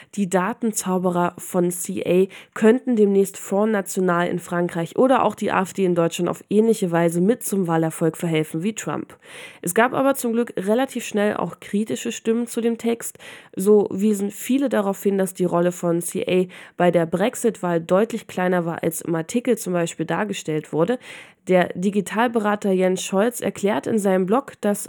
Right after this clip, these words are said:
menschliches Verhalten keineswegs so einfach vorherzusagen ist, wie es Firmen wie C A, deren Geschäftsmodell übrigens das Verkaufen solcher Prognosen ist, und der Magazinartikel es vorgaukeln. So sagt er:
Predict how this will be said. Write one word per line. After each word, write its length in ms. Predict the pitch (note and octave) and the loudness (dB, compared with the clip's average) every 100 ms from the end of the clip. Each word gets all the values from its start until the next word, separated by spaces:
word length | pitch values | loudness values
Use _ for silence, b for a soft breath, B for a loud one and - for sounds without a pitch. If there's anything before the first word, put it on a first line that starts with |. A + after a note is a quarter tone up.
| - | 0
menschliches 600 | F#3+ A#3+ - C4 B3 A3 | 2 2 0 -4 -2 -4
Verhalten 440 | G#3 G3 F#3+ G3 | -2 -2 -2 -4
keineswegs 800 | F#3+ - G3+ A3+ A3 F#3 F#3 F3 - B B | -8 -2 0 0 -2 0 -2 -2 -16 B B
so 120 | - F#3+ | -2 0
einfach 440 | F3+ G3+ G#3+ A3 | 2 0 0 -4
vorherzusagen 760 | - F#3 F3+ F3+ F3 E3+ E3 E3 | -2 0 0 0 -2 0 0 0
ist, 400 | F3+ F3 - E3+ | -4 -4 -8 -6
wie 160 | G#3+ | -4
es 140 | G#3 - | -4 -4
Firmen 380 | - F#3+ F#3+ | 0 2 2
wie 100 | F3+ | 0
C 240 | F3+ - - | -4 -4 0
A, 280 | F3 G#3 A3 B B - | 4 4 4 B B 0
deren 220 | F3 D#3+ | 2 2
Geschäftsmodell 800 | D#3+ F3+ F3+ - F3+ E3+ E3+ E3+ | 0 -2 -2 -2 0 4 4 2
übrigens 340 | E3+ F3 E3 | 0 -2 -2
das 160 | E3 - | -6 -6
Verkaufen 760 | E3 - F3 A3 A#3+ A3+ G#3 | -6 0 0 0 -2 0 0
solcher 300 | F#3 F#3 F#3+ | 2 2 0
Prognosen 580 | F3 F3 F3+ G#3 C4 B3 | -4 -6 2 4 4 2
ist, 280 | - - B B B B | 0 -2 B B B B
und 380 | A#3+ D4 - G3+ | 6 6 4 0
der 100 | G3+ | 2
Magazinartikel 960 | F#3 F#3 F3+ G#3+ G#3+ F3+ - F3+ F3+ - | 2 2 0 -2 0 -2 -4 -4 -4 -2
es 300 | E3+ - - | -2 -4 -8
vorgaukeln. 760 | - - D#3+ D3+ C#3 - D3+ - | -12 0 0 0 -4 -4 -6 -4
So 260 | F3 G#3 B3+ | 4 4 4
sagt 320 | G#3+ A3+ - | 2 0 -2
er: 300 | - D#3+ A#3+ | -2 -2 -4